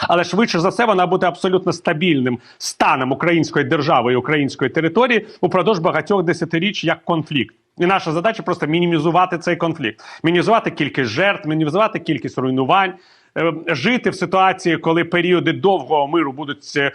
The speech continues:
змінюватися короткими війнами.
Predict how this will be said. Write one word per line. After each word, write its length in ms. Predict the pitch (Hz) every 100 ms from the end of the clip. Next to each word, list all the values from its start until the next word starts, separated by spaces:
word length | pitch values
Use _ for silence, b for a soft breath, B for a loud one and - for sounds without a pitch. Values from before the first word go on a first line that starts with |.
| B B
змінюватися 640 | 127 196 175 147 143 170
короткими 800 | - 196 196 180 - 120 113 110
війнами. 640 | 117 202 208 196 180 165